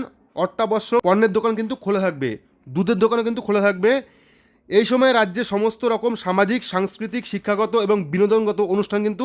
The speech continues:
বন্ধ থাকবে। যারা এই বিধি না মেনে এই ধরনের অনুষ্ঠানের আয়োজন করবে, তাদের বিরুদ্ধে কিন্তু কড়া পদক্ষেপ নেবে সরকার।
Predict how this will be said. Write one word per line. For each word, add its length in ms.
বন্ধ 320
থাকবে। 320
যারা 280
এই 140
বিধি 240
না 180
মেনে 280
এই 200
ধরনের 360
অনুষ্ঠানের 440
আয়োজন 320
করবে, 220
তাদের 240
বিরুদ্ধে 200
কিন্তু 220
কড়া 200
পদক্ষেপ 380
নেবে 160
সরকার। 360